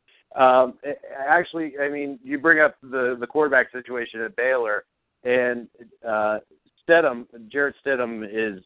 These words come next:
actually the first five-star quarterback to come into t-, the Baylor. So, uh, Art Briles has been doing this.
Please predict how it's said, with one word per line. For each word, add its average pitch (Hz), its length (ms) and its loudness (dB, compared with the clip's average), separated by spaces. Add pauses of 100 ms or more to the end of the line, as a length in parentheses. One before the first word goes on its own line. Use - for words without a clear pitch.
(120)
actually 110 800 0 (600)
the 117 200 2
first 165 320 6
five-star 135 540 2
quarterback 120 600 -4
to 110 60 -20
come 120 220 -2
into 131 300 -4
t-, - 140 -20 (180)
the 117 140 -10
Baylor. 98 380 -4 (100)
So, 113 380 0
uh, 123 40 -4 (100)
Art 180 220 0
Briles 151 360 0
has 120 120 -18
been 120 180 -10
doing 123 280 -6
this. 117 180 -6